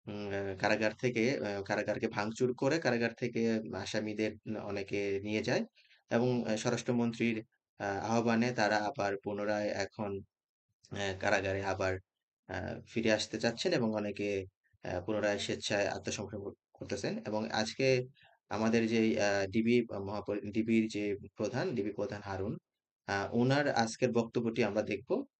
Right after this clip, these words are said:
উনি আসলে কি বলতেছেন এই, এই সংশোধনী-, সহিংসতা নিয়ে।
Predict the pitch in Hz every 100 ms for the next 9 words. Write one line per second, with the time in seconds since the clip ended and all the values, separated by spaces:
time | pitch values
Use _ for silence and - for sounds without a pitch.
0 | _ _ _ _ _ _ _ 104 113 110
1 | 113 110 123 113 110 110 160 151 110 104
2 | 107 113 98 113 104 - 98 - 98 110
3 | 101 98 101 95 95